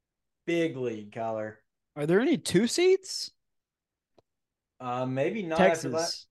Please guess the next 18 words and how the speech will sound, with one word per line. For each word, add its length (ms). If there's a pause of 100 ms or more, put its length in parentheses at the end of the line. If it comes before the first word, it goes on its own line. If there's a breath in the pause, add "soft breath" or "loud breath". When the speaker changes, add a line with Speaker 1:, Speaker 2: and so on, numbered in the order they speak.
(160)
Speaker 1:
that. 40
No, 160
Texas 480
is 140
not. 420 (220)
Speaker 2:
Oh, 120
yeah, 180
they 120
lost. 520 (200)
Speaker 1:
Texas 260
got 220
beat 180
by 140
Miami. 640 (600)
Speaker 2:
Jeez. 1400 (1400)
Speaker 1:
Kyler, 260
it's 200
abs-, 360